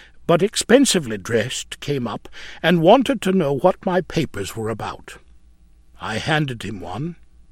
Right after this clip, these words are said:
He read it, and then said, "Mister Ashworth, look at me. You see a man that deserves damnation,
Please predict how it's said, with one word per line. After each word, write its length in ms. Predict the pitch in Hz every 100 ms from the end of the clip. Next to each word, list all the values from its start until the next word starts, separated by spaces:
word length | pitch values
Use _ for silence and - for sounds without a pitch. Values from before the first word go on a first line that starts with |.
| -
He 140 | 110
read 320 | 107 120 117 -
it, 300 | - - - - - - - - -
and 180 | 95 110
then 220 | 127 131
said, 500 | - 127 110 107 - - - - - _ _ _ - - -
"Mister 360 | 127 - - 208
Ashworth, 760 | 190 139 - - 95 107 - - - - - - - - -
look 240 | 190 -
at 160 | 156 -
me. 320 | 101 95 113 - - - - - - - -
You 160 | 165 208
see 240 | - 208
a 100 | 185 180 165
man 240 | 175 185
that 200 | 180 -
deserves 680 | 147 143 113 147 180 185 135
damnation, 1040 | - 180 175 180 170 170 156 - 208 214